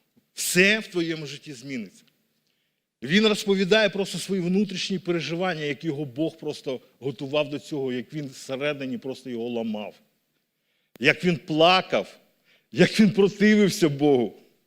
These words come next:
І говорить: «Я не хочу, у мене все хорошо». А Бог йому говорить: «Надо». І коли він почав цим займатися,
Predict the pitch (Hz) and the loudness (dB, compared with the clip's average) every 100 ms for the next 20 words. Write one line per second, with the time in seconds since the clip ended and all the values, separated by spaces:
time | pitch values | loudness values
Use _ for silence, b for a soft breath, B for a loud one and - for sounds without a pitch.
0 | _ 143 160 190 220 254 349 415 - 392 | _ 2 6 6 6 6 6 4 6 6
1 | 359 - - _ _ _ B B 294 294 | 6 4 -10 _ _ _ B B 0 4
2 | 427 - 330 247 320 302 - 311 254 - | 6 4 -2 -4 -8 -4 -4 -2 -4 -6
3 | _ _ _ _ _ b b b _ _ | _ _ _ _ _ b b b _ _
4 | _ 113 120 156 156 143 139 120 98 _ | _ -12 -6 -6 -6 -16 -16 -18 -20 _
5 | _ _ _ _ _ _ _ _ _ 101 | _ _ _ _ _ _ _ _ _ -20
6 | 90 85 _ _ _ _ _ _ _ _ | -20 -20 _ _ _ _ _ _ _ _
7 | _ _ _ _ - - 120 156 170 151 | _ _ _ _ -20 -16 -2 2 2 0
8 | 147 135 170 147 151 117 123 123 151 127 | -6 -6 -6 -6 -12 -8 -8 -8 -12 -16
9 | - 92 | -20 -20